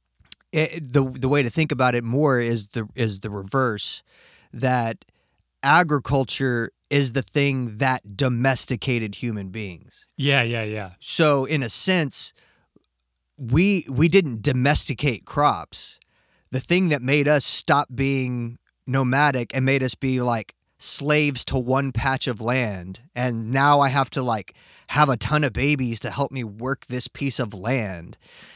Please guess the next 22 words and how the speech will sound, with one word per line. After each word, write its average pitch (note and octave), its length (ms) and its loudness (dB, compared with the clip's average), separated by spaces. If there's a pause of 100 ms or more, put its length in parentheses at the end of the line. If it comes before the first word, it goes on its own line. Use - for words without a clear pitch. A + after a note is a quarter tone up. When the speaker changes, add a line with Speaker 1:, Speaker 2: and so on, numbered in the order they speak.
(120)
Speaker 1:
And D3 240 2
the C3 80 2
thing E3 320 2
that C3 200 4 (140)
made C#3+ 280 2
it C3+ 140 -2
all D3 220 4
of C3+ 80 0
a C3+ 60 0
sudden C3 580 0
start - 360 0
to C3 80 -4
crop C#3+ 360 2
up C3+ 240 2
in C3 320 0
the, A#2+ 280 0
uh, G#2+ 260 -2 (500)
in C#3+ 140 2
the B2+ 100 0
archaeological C#3 760 2
record B2 400 -2
that, A2 180 -2